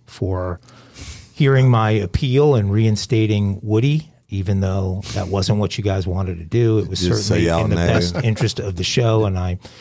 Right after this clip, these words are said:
Speaker 1: appreciate the board's
Speaker 2: Just y'all,
Speaker 1: flexibility
Speaker 2: so
Speaker 1: there.
Speaker 2: y'all know, Swim, someone who isn't me, killed all the board members.
Speaker 1: <laughs> No, that's not,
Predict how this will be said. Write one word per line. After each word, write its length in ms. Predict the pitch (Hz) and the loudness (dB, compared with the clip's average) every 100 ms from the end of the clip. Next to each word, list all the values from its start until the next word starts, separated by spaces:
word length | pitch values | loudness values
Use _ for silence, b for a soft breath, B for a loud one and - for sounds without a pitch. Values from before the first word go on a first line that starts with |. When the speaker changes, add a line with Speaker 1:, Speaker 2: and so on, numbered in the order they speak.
| B - | B -6
Speaker 1:
appreciate 560 | 120 110 104 101 95 | -2 -2 -2 -2 -2
the 60 | - | -2
board's 340 | 90 92 90 | -4 -2 0
Speaker 2:
Just 240 | 90 90 - | 0 0 0
y'all, 200 | 90 85 | 2 0
Speaker 1:
flexibility 520 | - 107 98 98 90 | -2 -2 0 0 0
Speaker 2:
so 140 | 87 92 | 0 2
Speaker 1:
there. 60 | |
Speaker 2:
y'all 220 | 85 82 80 | 2 2 0
know, 220 | 80 78 | 0 0
Swim, 800 | - - 85 85 85 90 92 104 _ _ _ | -4 -4 0 2 2 0 -4 -10 _ _ _
someone 420 | - - 78 78 78 | -8 -4 0 0 2
who 140 | 80 | 2
isn't 360 | 76 71 73 73 | 2 0 -2 -2
me, 340 | 80 85 98 - b b b b _ _ | 0 2 0 -4 b b b b _ _
killed 320 | - - 76 | -2 0 0
all 180 | 69 - | -2 -4
the 80 | 123 | -4
board 260 | 120 62 - | -8 -8 -8
members. 460 | - - - - - 123 | -10 -10 -12 -12 -4 -4
Speaker 1:
<laughs> 140 | - | -2
No, 120 | 131 - - | -4 -4 -8
that's 300 | - - - | -12 -10 -10
not, 120 | - | -10